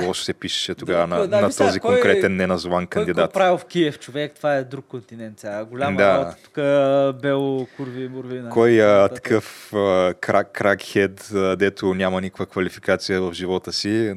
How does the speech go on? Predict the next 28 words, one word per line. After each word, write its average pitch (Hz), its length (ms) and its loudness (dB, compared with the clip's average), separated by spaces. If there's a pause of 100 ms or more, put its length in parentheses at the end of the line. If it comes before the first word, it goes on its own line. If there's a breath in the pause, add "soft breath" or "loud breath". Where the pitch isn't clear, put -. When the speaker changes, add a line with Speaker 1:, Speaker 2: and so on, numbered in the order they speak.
Speaker 1:
а, 95 400 -2
е 95 120 -4
бил 92 240 -2
в 90 280 -4 (140)
борда 90 280 -2
на 87 100 -6
директорите 90 520 -4
Speaker 2:
Да. 95 80 -4
Speaker 1:
на 90 220 -2
огромна, 87 500 -2
Speaker 2:
А, 82 340 -2
ам, 143 60 -12 (720 loud breath)
Speaker 1:
а, 87 520 0
такава, 82 580 -2
м, 82 80 -14 (520)
петролна 90 420 0
компания? 82 520 -6
Speaker 2:
Стига, 170 160 -2
Геш, 123 340 -12
а, 120 380 -8
квалификацията - 680 -14
е, 147 40 -12
че - 160 -16
е 139 40 -12
син 139 220 -14
на 143 100 -14
правния 135 380 -16
човек. - 340 -20